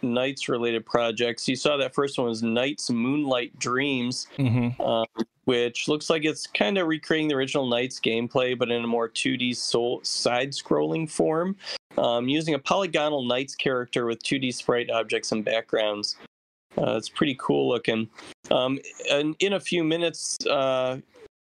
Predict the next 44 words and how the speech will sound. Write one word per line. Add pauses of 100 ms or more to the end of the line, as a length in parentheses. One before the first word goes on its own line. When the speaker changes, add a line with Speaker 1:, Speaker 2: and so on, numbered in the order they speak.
(340)
Speaker 1:
the
trailer
will
show (320)
a
piece
on
something
called
Nights
Open
Dreams,
which
is
Speaker 2:
Mm-hmm.
Speaker 1:
like
a
fully
three
D
behind
the
back
flying
game (420)
in
which
players
guide
knights
through
rings
over
floating
islands
to
collect
blue
chips.
I
mean,
it's
basically
like